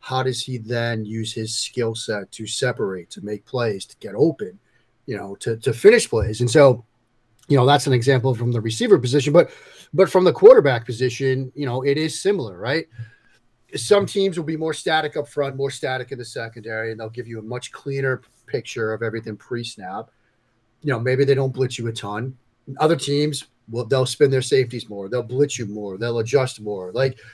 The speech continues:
are you wildly, are you a wildly different quarterback against one team versus the other? Or can you manage things pre-snap, post-snap to make the best educated decisions with the football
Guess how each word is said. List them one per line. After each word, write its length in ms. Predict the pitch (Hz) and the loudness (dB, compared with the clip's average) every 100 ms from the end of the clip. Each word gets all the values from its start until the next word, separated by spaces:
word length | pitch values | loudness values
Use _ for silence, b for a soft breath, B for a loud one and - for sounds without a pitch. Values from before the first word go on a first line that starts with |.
| B B - | B B 4
are 240 | 156 185 | 6 6
you 840 | 170 156 165 180 175 147 127 117 117 _ _ _ _ _ _ | 4 -2 0 2 4 2 -2 -6 -14 _ _ _ _ _ _
wildly, 800 | 135 135 151 165 151 147 143 - _ _ - | -4 0 2 2 0 -2 -4 -6 _ _ -8
are 80 | 135 | -4
you 180 | 139 | -2
a 60 | 123 | -4
wildly 440 | 104 135 151 147 135 | -2 -2 0 -2 -2
different 320 | 143 135 120 | -4 -4 -6
quarterback 460 | 135 120 110 101 | -6 -6 -8 -12
against 400 | 104 110 104 - | -14 -14 -12 -14
one 200 | 101 117 | -10 -10
team 340 | 113 - 110 101 | -10 -8 -8 -6
versus 380 | 117 104 - 104 | -6 -8 -10 -14
the 160 | 104 | -12
other? 260 | 110 110 85 - | -8 -8 -8 -10
Or 180 | 117 120 | -6 -6
can 220 | - 110 | -8 -12
you 220 | 110 127 | -8 -8
manage 760 | 120 113 117 127 135 127 113 - | -6 -4 -2 0 2 0 -2 -8
things 260 | 110 110 | -8 -8
pre-snap, 640 | - - 117 110 117 110 110 | -10 -10 -8 -6 -6 -6 -6
post-snap 520 | 113 107 - 104 107 b b b | -8 -8 -10 -12 -14 b b b
to 140 | - 113 | -12 -4
make 260 | 117 113 | -4 -4
the 160 | - 107 - _ | -8 -14 -16 _
best 340 | 123 123 - - - | 0 0 -4 -12 -10
educated 500 | 107 117 117 110 110 | -8 -6 -4 -4 -4
decisions 580 | 107 - 117 - 95 | -6 -4 -4 -6 -12
with 140 | 113 117 | -8 -8
the 60 | |
football 540 | 110 127 113 107 101 | -8 -10 -8 -6 -8